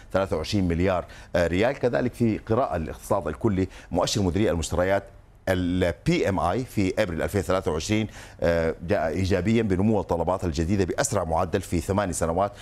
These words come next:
وارتفاع أعداد الموظفين أيضًا لشهر الثالث عشر على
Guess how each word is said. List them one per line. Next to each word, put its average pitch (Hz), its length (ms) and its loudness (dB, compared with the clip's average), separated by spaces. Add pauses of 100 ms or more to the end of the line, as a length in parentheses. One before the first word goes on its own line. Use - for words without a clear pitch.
(160)
وارتفاع - 440 0
أعداد 95 380 0 (180)
الموظفين 92 720 0 (340)
أيضًا 95 200 0
لشهر 85 340 -2
الثالث 90 380 -2
عشر 85 240 -2
على 82 260 -2